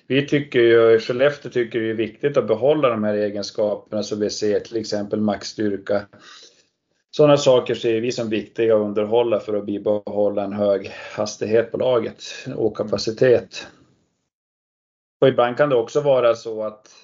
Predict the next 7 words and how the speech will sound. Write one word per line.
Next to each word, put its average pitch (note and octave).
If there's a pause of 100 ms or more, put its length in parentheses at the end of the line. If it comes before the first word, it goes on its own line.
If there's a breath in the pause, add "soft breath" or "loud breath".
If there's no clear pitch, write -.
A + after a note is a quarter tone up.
(880)
att -
vi C3+
vill C3+
träna B2+ (360)
hjärtat, B2
vi A#2+
vill A#2+